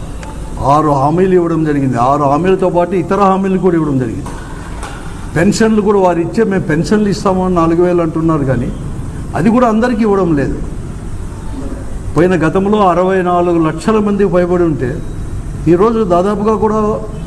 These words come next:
లక్ష ఎనభై వేల మందికి కూడా ఈరోజు పెన్షన్ లేకుండా చేసిన పరిస్థితి.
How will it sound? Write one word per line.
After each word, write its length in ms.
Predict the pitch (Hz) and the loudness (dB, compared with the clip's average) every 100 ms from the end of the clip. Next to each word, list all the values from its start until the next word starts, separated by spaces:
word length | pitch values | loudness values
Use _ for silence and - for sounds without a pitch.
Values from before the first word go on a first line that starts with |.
| 127 | -4
లక్ష 260 | 147 - | -2 0
ఎనభై 440 | 208 196 185 185 180 | 2 2 2 2 2
వేల 200 | 202 220 | 2 2
మందికి 340 | 208 196 208 | 0 -2 0
కూడా 200 | 208 196 | 0 2
ఈరోజు 540 | 185 180 185 175 175 160 - - - - 160 | 2 2 2 2 0 -2 -6 -8 -8 -2 0
పెన్షన్ 340 | 175 196 165 | 2 2 2
లేకుండా 360 | 165 170 175 160 | 2 2 2 2
చేసిన 280 | 147 135 | 0 0
పరిస్థితి. 460 | 131 127 117 - - | -2 -2 -4 -4 -6